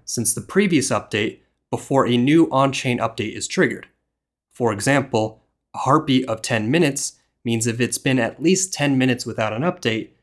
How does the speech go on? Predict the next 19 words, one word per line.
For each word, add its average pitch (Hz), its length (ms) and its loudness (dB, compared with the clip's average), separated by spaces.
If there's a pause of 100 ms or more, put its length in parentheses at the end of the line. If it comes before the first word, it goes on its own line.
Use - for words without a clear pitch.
(160)
a - 60 -10
new 143 240 4
Oracle 135 420 2
report 110 380 -2
will 110 80 -12
be 110 140 -6
delivered 101 360 -10
on 101 140 -10
chain. 117 400 -6 (640)
Combining 135 500 2
both 185 320 4
mechanisms 120 880 0 (200)
ensure 127 420 0
that 117 160 0
a 113 60 0
price 160 400 0
feeds 135 280 0
reference 131 420 -2
contract 104 600 -4